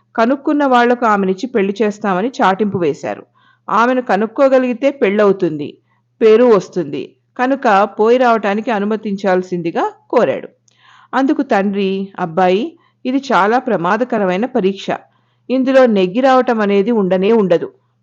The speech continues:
ప్రాణానికి మోసం వచ్చిన తర్వాత ఇక పెళ్ళేమిటి? ఇప్పటికి ఎంతో మంది రాకుమారులు వచ్చారు.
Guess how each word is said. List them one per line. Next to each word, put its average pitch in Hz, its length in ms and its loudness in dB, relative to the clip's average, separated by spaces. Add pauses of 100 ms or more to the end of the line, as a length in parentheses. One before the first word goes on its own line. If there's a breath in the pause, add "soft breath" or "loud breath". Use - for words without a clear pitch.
ప్రాణానికి 233 600 -2
మోసం 208 440 0
వచ్చిన 196 300 -4
తర్వాత 175 480 -2
ఇక 233 260 -4
పెళ్ళేమిటి? 185 840 -2 (420 soft breath)
ఇప్పటికి 240 400 0
ఎంతో 208 400 2
మంది 262 260 0
రాకుమారులు 208 600 0
వచ్చారు. 180 500 -2